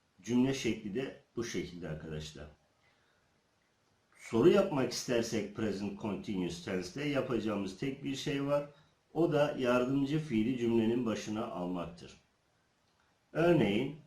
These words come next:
"Oynuyor muyum?" demek istediğimiz zaman "Am I playing?" Oynuyor muyum? Is she playing? O oynuyor mu?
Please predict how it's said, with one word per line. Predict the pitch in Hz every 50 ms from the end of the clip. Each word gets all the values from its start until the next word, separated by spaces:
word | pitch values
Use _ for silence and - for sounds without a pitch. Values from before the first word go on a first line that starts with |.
| - _ _ _ _ _ _ _ _ _ _ _ _ _ -
"Oynuyor | 117 120 127 143 151 160 175 175 165 151 123
muyum?" | 120 113 107 107 104 101 92 87 80 76 78 - - - _ _ _ _ _ _ _ _ _ _ _ _ -
demek | 104 98 95 95 87 -
istediğimiz | - - - 117 87 92 95 101 117 127 127 120
zaman | 127 135 131 135 131 131 135 135 - - - _ _ _ _ _ _ _ _ _ _ _ -
"Am | 139 151 170 180 185 175 175 - 135 123 123 113
I | 107
playing?" | - 135 127 123 120 135 151 156 160 - - - - _ _ _ _ _ _ _ _ _ _ _ _ _ -
Oynuyor | 95 104 113 120 131 156 170 175 160
muyum? | 131 104 95 87 85 80 80 78 - - _ _ _ _ _ _ _ _ _ _ _ _ _ _ _ _ _ _ _ _ _ _ _ _ -
Is | 143 156 165 175 165 - - - - - _ -
she | - - - - 135 127 123 -
playing? | - 127 113 113 107 107 110 135 156 160 - - - - _ _ _ _ _ _ -
O | 151 160 180 175 175 - - 117 110
oynuyor | 107 104 101 95 95 92 87 80 80
mu? | 78 76 71 71 73